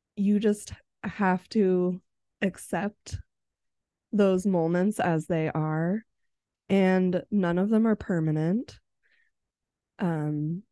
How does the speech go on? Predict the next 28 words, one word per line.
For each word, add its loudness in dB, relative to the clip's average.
I 0
think -2
that -2
was -2
always -2
my -4
fear, -2
and -2
obviously -4
it -8
still -2
is -4
a -4
little -2
bit -2
of -2
just, -8
like, -6
I'm -4
going -2
to -4
be -4
stuck -8
in 2
this -4
dark -4
place. -4
<clears throat> 2